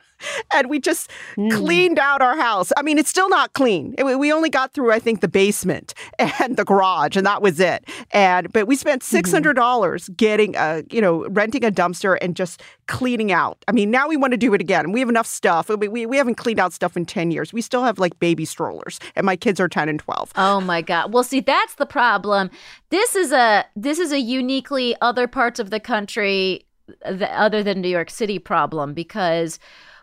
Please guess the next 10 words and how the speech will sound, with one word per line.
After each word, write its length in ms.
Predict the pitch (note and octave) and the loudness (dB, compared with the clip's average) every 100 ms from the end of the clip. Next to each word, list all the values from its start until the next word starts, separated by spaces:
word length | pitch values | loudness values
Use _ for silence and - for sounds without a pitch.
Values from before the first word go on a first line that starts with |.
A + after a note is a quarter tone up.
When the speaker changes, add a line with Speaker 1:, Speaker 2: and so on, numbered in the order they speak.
| - | -4
Speaker 3:
we 240 | B3 F#4 | 0 2
have 180 | E4+ D4+ | 2 0
just 180 | C#4+ C4 | -6 -6
this 160 | A#3 | -6
one 560 | A3 G3 A#3 B3 C4+ C#4 C#4 | -6 -2 0 2 0 -4 -4
little 320 | A3+ A#3+ A#3 | -2 2 2
space 380 | A3+ - A3 G3+ | 0 -2 -2 -2
for 140 | - | -4
a 60 | G3+ | -6
stroller, 840 | - - G3 F3 E3 C#3+ C3+ F3 | -4 0 2 2 0 0 -2 -4